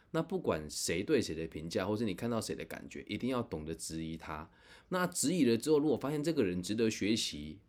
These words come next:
那你就要好好的跟他请教。那如果觉得这个人的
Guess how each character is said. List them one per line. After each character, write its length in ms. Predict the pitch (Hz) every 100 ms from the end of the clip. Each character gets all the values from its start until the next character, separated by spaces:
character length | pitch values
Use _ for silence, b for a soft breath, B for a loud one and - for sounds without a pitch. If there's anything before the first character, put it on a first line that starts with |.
| _
那 180 | 117 107
你 120 | 80
就 120 | 101
要 120 | 104
好 200 | 98 90
好 200 | 92 87
的 140 | 71 78
跟 240 | 92 90
他 480 | 85 82 85 85 82 _ _ _ _ _ _ _ _ _
请 200 | - -
教。 240 | - 90 - _ _ _ _
那 100 | -
如 80 | 180
果 100 | 190
觉 120 | 127
得 60 | 175
这 100 | 170
个 120 | 165 113
人 100 | 104
的 560 | 117 113 113 110 107